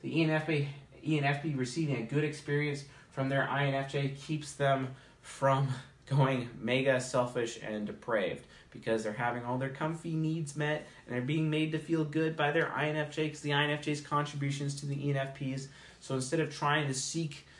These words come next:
that, those contributions from the world where they become super depraved, they don't have to do that, because the I N F J is providing that to the E N F P personally, and that actually prevents the E N F P from going super depravity mode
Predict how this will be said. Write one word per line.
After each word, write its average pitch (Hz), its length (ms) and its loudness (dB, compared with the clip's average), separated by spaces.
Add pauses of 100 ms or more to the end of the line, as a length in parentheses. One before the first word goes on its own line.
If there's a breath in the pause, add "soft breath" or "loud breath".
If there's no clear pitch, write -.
(160 loud breath)
that, 143 480 4
those 143 140 2
contributions 139 680 0
from 123 140 -4
the 123 40 2
world 135 360 2
where 123 80 -2
they 127 100 2
become 127 300 -4
super 135 340 -6
depraved, 156 640 2 (300 loud breath)
they 135 100 -2
don't 131 160 -2
have 214 360 -2
to 156 60 -8
do 170 200 -4
that, 156 320 0
because 139 260 -6
the 147 240 -2
I 175 140 -2
N 165 100 0
F 131 140 -4
J 120 140 -6
is 107 120 -8
providing 139 560 0
that 139 280 0
to 139 120 -8
the 135 380 -2 (100)
E 131 140 -2
N 123 100 -2
F 117 180 -6
P 113 140 -8
personally, 117 800 -4 (280 loud breath)
and 117 140 -4
that 120 220 -4
actually 139 420 -2
prevents 139 840 -2 (360 loud breath)
the 135 180 -2
E - 20 0
N 135 60 2
F 127 160 0
P 127 100 -2
from 117 200 -2
going 120 300 0
super 117 280 -4
depravity 139 560 0
mode 107 400 2